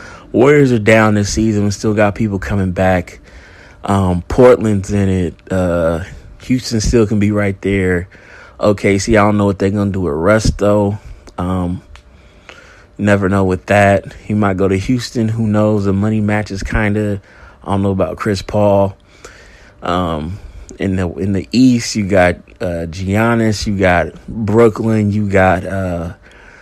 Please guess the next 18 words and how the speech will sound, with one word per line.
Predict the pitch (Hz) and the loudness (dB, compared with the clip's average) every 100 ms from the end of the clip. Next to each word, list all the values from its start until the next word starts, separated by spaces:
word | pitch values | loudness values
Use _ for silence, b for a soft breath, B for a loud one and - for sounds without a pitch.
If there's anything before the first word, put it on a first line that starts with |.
| B B _ | B B _
Philly, | - - - 117 117 113 113 | -20 -4 4 6 6 4 2
you | 104 104 95 | 2 0 0
got, | 92 87 82 | 2 0 -2
um, | 82 85 82 69 58 - - b b b b - - - - | -4 -6 -6 -8 -10 -14 -16 b b b b -20 -20 -20 -18
shit, | - 65 | -8 -6
who | 98 101 | -2 0
else | 95 85 | 0 -2
you | 80 78 | -8 -8
got? | 78 62 - B B B B B B B B | -8 -10 -14 B B B B B B B B
Um, | 60 52 53 - - 117 - | -12 -8 -8 -10 -12 -14 -6
Indiana, | 110 104 92 113 123 120 117 | -2 0 2 4 4 6 4
new | 110 120 | 4 4
look | 117 101 - | 4 2 0
Indiana, | 107 98 98 113 120 107 | -2 0 2 2 2 2
they | 107 | 2
gonna | 107 90 | 2 -2
be | 90 | 2
healthy. | - 127 120 - 117 113 107 | 4 6 2 0 -2 -2 -4